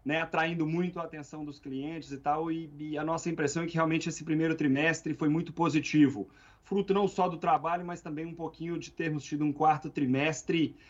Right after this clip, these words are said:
ali com vários impactos e a decisão de compra acabou sendo postergada por parte dos compradores, por parte dos nossos clientes. Quando a gente soma esse volume de vendas mais elevado no primeiro trimestre, foram oitocentos e três milhões em termos de vendas líquidas,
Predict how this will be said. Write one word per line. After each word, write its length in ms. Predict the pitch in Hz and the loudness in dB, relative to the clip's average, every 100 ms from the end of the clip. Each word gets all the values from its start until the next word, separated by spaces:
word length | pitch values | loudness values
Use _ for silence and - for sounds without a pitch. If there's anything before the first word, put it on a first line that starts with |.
| - - | -20 0
ali 260 | 139 143 | 2 4
com 180 | 156 165 | 2 0
vários 320 | 139 160 160 | 4 2 2
impactos 480 | 156 147 156 165 - | -4 0 2 2 -2
e 80 | 170 | -8
a 40 | |
decisão 360 | 160 156 139 156 | -8 -8 -6 -6
de 100 | 143 | -6
compra 380 | 135 143 147 151 | -4 -2 0 -2
acabou 320 | 147 139 143 | 0 0 0
sendo 220 | 143 151 | -2 -4
postergada 680 | 143 143 147 131 113 123 123 | -2 -4 -4 -4 0 0 0
por 200 | - 120 | -4 -6
parte 340 | - 123 123 | 0 0 0
dos 140 | 123 123 | -6 -6
compradores, 640 | 131 123 135 117 107 98 | -4 -2 0 0 0 -2
por 160 | - 92 | -8 -2
parte 260 | 120 117 | 2 2
dos 140 | 117 110 | 0 -6
nossos 280 | 113 113 - | -6 -6 -4
clientes. 760 | 143 120 92 87 - - - - | 0 0 0 -8 -12 -12 -12 -8
Quando 200 | 147 170 | -6 -4
a 40 | |
gente 260 | 156 180 175 | -4 -6 -10
soma 420 | - 170 151 139 | -4 -2 0 0
esse 160 | 135 | -2
volume 400 | 131 135 139 170 | 0 2 2 0
de 100 | 165 | 0
vendas 720 | 170 123 160 175 180 185 180 156 | -2 2 2 2 2 0 -2 -2
mais 340 | 156 165 147 | 2 2 2
elevado 640 | 165 160 131 151 151 143 | 0 0 4 4 4 2
no 140 | 147 151 | -2 -4
primeiro 320 | 151 143 147 | -2 -2 -2
trimestre, 480 | 147 131 127 120 110 | -2 0 0 -2 -4
foram 220 | 127 127 | -4 0
oitocentos 480 | 135 135 - 147 143 | 0 -2 -2 -2 -2
e 40 | |
três 300 | - 143 143 | 2 4 4
milhões 720 | 139 139 131 143 151 147 - | 4 4 6 6 4 0 -4
em 100 | 135 | -2
termos 260 | 135 135 135 | 2 2 2
de 80 | 123 | 2
vendas 300 | 139 139 127 | 2 4 4
líquidas, 560 | 151 160 165 175 - | 2 2 -2 -2 -6